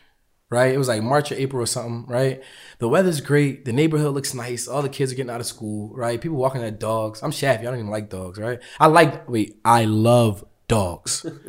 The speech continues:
<laughs> right? But, um, the, the, you know, the najasa with the, you know, all the ruins and all that. People walking their dogs, nice day, kids riding their bike, right? Then you got a group of the high school kids.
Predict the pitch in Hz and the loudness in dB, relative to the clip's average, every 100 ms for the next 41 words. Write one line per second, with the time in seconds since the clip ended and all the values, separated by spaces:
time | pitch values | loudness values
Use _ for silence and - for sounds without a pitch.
0 | - - - - 104 131 139 143 113 107 | -18 -18 -20 -6 2 4 4 0 -4 -2
1 | 107 107 104 101 101 123 123 139 160 139 | -2 -2 -2 -6 -2 -2 0 0 2 0
2 | 123 123 123 131 - 120 120 120 117 117 | 0 0 6 6 4 -2 -4 -4 -6 -6
3 | - 139 123 123 113 127 120 120 120 120 | -4 -2 0 0 2 2 2 0 -2 -2
4 | 117 - - - 226 185 180 175 156 160 | -4 -8 -18 -4 2 4 4 2 2 4
5 | 165 147 156 151 151 139 160 151 151 151 | 4 2 -2 -2 -2 -4 -4 -4 -4 -4
6 | 135 156 147 143 160 147 - - _ 156 | -6 -6 -4 -2 -2 -4 -10 -20 _ -2
7 | 185 160 139 151 123 170 160 - 113 110 | 0 0 -2 -4 -2 0 0 -4 -8 -8
8 | 90 - | -8 -12